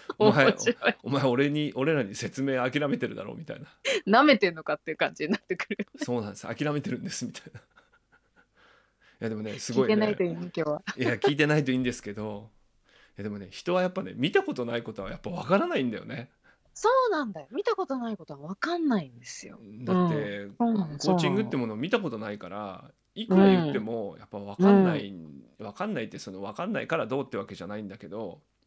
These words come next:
Speaker 1: うん。
Speaker 2: こう、既存のもののこれみたいのに当てはめる、ようとすればするほど、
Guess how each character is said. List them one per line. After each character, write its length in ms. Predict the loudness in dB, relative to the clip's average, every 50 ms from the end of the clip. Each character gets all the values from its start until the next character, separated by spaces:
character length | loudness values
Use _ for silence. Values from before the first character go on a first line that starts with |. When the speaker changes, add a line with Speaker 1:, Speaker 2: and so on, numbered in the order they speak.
| _ _ _ -2
Speaker 1:
う 80 | 2 4
ん。 400 | 4 4 4 2 -2 -4 -8 -12 _ _ _ _ _ _ _ _ _
Speaker 2:
こ 320 | -6 -4 -4 -4 -6 -8 -12
う、 60 | -12 -10
既 180 | -6 -4 -2
存 140 | 0 0 0
の 80 | 0 0
も 120 | 0 0
の 100 | 0 0
の 120 | 0 -2
こ 120 | 0 0 0
れ 180 | 0 -2 -4 -8 -14 -20 -14 -6
み 140 | -4 -2 -2
た 100 | -2 -2
い 60 | -4
の 80 | -6 -10
に 80 | -10
当 120 | -10 -10 -6
て 120 | -6 -4
は 120 | -4 -2 -2
め 520 | 0 0 0 2 2 0 0 -2 -4 -8
る、 420 | -12 -14 -14 -14 -12 -12 -12 -10 -6
よ 160 | -2 -2 0
う 60 | 0 -2
と 80 | -6
す 140 | -6 -2 -2
れ 80 | 0 0
ば 80 | -2
す 120 | -4 -4 -2
る 100 | -2 -2
ほ 120 | -2 -2
ど、 340 | 0 2 2 0 0 -4 -8